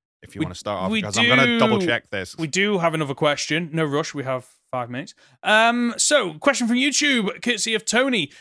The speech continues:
Speaker 2: "Since you brought up Tobias and his legendary Pokemon that were only in the league to make Ash lose," so he's referring to, uh, something that we spoke about a couple of weeks back, um, "has there ever been a time in your lives where you felt completely and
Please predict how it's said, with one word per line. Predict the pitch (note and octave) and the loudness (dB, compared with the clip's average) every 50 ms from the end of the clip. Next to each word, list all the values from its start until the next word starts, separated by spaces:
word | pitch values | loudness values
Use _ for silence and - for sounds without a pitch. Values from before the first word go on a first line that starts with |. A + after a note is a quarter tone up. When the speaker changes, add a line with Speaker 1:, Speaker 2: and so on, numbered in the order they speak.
| _ _ | _ _
Speaker 2:
"Since | - - - C4+ C#4 A3+ | -8 -2 -2 -2 0 0
you | C4 G3+ | -2 -2
brought | - - G#3+ G#3+ G3 - - | 0 0 0 0 0 0 -2
up | G3+ F3 - - - | -4 -4 -4 -8 -10
Tobias | - E3 C3 E3+ E3+ F#3 F#3 F3 - | -8 -4 -2 0 0 0 0 -2 -4
and | F3+ E3+ | -4 -4
his | D3+ C3+ D#3 | -4 -2 -2
legendary | D#3 D3+ C#3+ C#3+ D3+ C#3+ | -2 -2 -2 -4 -4 -4
Pokemon | C#3 - C#3 C#3 C3+ - C#3 C3+ C3 B2+ C3 | -4 -4 -4 -4 -4 -6 -6 -6 -6 -4 -6
that | C3+ B2 D#3+ | -8 -8 -6
were | D3+ C#3 - - | -8 -8 -4 -2
only | G3 G#3 A#3 B3+ C4 B3+ A#3+ A#3 | 0 0 2 0 0 -2 -2 -2
in | A3+ A3 G#3+ F3+ | -2 -2 -2 0
the | F#3+ F#3 | 0 -2
league | F3+ F3 F#3+ G#3 G3+ G3 F#3+ E3+ - - | -2 -2 -2 -4 -4 -4 -6 -8 -8 -8
to | - F3 | -6 -4
make | E3 D#3+ E3 F3 E3+ - - | -2 -2 -2 -2 -4 -6 -6
Ash | - D#3+ - - - | -6 -6 -6 -6 -10
lose," | C3 C#3 D#3 G3 F#3 - | -6 -6 -6 -6 -6 -8
so | - D3+ B2+ B2 | -6 -6 -6 -6
he's | B2 A#2+ A#2+ | -6 -10 -12
referring | C3 B2+ B2 A#2 - C3 B2 A#2+ A#2+ | -12 -14 -14 -10 -8 -8 -8 -8 -8
to, | - B2+ A#2 - - - | -10 -12 -12 -14 -16 -14
uh, | C#3+ B2+ B2 | -12 -10 -10
something | - C3 B2+ A#2+ | -10 -10 -8 -8
that | A#2 A2+ | -10 -10
we | - | -12
spoke | - - B2+ A#2+ | -10 -10 -8 -8
about | - C3 A2+ | -6 -8 -10
a | - | -8
couple | - C3 A#2+ A2+ | -10 -12 -12 -10
of | A2 | -10
weeks | C3+ D3+ - | -10 -10 -4
back, | - F3 E3 - _ _ - - _ - | -4 -4 -4 -4 _ _ -20 -20 _ -4
um, | - D3+ E3+ F#3 F#3+ - | 0 0 0 0 -2 -2
"has | F3 G#3 F3+ | -2 0 0
there | G#3+ G3+ - | 0 0 2
ever | F#3+ G#3+ G#3+ A#3 | 0 0 0 0
been | G#3 A3+ A3+ G#3+ | -2 -2 -2 -2
a | G#3+ | -4
time | - - G3+ G3 F#3+ | -4 -4 -4 -2 0
in | F3+ | -2
your | E3+ | 0
lives | E3 D#3+ D3+ C#3+ B2+ C#3 | 0 0 0 -2 -2 -4
where | C#3+ C3+ | -4 -4
you | C3+ C3+ | -4 -6
felt | B2 - D3 C#3 - - | -6 -4 -4 -4 -4 -4
completely | - C#3 B2 - F#3 G3 G#3+ F3 F#3+ G3+ G3 - | -10 -12 -10 -6 -6 -6 -6 -4 -4 -6 -6 -6
and | D3+ | -10